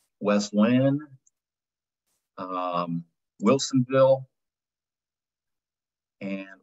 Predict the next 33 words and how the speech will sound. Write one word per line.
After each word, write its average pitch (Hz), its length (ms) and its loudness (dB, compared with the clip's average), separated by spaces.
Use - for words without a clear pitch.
ultimately 208 640 -2
N 196 120 -12
C 92 400 -10
P 92 140 -10
R 90 200 -2
D. 92 300 -16
N 95 160 -10
C 101 200 -8
P 95 180 -12
R 90 180 -4
D 95 240 -10
really 92 280 -8
only 92 280 -20
has, 90 380 -18
um, 85 440 -6
three 123 180 2
projects, 101 960 0
the 90 520 -6
Clackamas 101 540 -2
River 107 220 -4
Greenway 107 400 -2
Trail, 95 580 0
the - 60 -4
Mount 95 260 -2
Scott 104 460 0
Scouter 101 460 0
Mountain 95 440 -6
Loop, 131 280 0
uh, 95 220 -6
and 98 360 -6
then 101 320 -4
a 98 140 -18
second 104 640 0